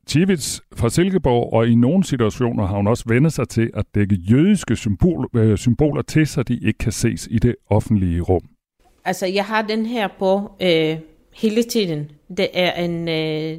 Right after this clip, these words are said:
Speaker 2: Davidstjerne, jeg har, øh, en halskæde med. Øhm, og det er, fordi jeg har fået det som en gave, og den, som har givet mig som en gave, har bedt mig om at aldrig nogensinde fjerne det.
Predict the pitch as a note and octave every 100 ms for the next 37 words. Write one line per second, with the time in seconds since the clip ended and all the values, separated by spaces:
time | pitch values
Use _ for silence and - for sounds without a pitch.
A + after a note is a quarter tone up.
0 | E3 G3+ A3+ A#3 - - F#3 F#3 F#3+ G3
1 | - - _ - E3+ - E3+ E3+ F#3 E3+
2 | D#3+ - E3+ F3 F#3 F#3+ - D#3+ D#3+ D#3+
3 | E3+ F3 F3+ - - - - _ F3 D#3+
4 | D#3 D#3 D#3 D#3 F3+ _ - F3+ F#3 F3+
5 | E3+ F3+ E3+ D#3+ - F3 F3 F3+ E3+ E3+
6 | D#3 F3 G#3 A#3+ A#3+ - _ _ - E3
7 | E3 D#3+ E3+ F3+ F3+ F3 F3 D#3+ D#3+ F3
8 | F#3+ - D#3+ D3+ D#3+ D#3+ D#3 D#3+ F#3 E3+
9 | F#3 F3 E3 D3+ D#3 E3+ D#3+ - D#3+ E3+
10 | E3 D#3+ E3 E3+ D#3+ D#3 D#3 D3 D#3+ D3+